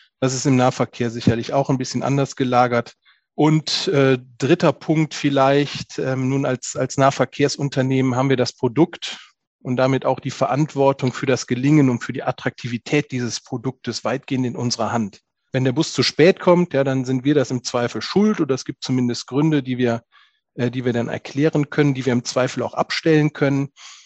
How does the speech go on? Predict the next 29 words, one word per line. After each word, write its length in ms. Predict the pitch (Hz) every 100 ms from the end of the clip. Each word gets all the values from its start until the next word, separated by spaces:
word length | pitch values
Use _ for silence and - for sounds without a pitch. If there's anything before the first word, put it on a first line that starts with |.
| _ _
Wenn 220 | - 135 143
der 140 | 131
Flug 320 | - 190 -
allerdings 480 | 147 156 147 156 -
annulliert 600 | 135 143 135 139 151 -
wird 160 | 135 131
oder 220 | 127 120
wenn 320 | 127 120 127
zu 200 | - 123
wenig 240 | 127 123 -
Personal 500 | 120 117 120 135 113
an 80 |
den 120 | 117 110
Sicherheitskontrollen 840 | 175 143 131 - 127 - 131 127
eingesetzt 580 | 127 131 123 123 - 127
wird, 160 | 117
was 200 | 120 -
wir 60 | 123
jetzt 120 | -
in 60 | 120
den 100 | 113
letzten 340 | 123 - 117
Wochen 220 | 135 -
ja 80 | 120
immer 200 | 127 120
wieder, 360 | 123 120 113 -
ähm, 220 | 117 117
lesen 320 | 127 127 123 120
mussten, 460 | 120 - 120 113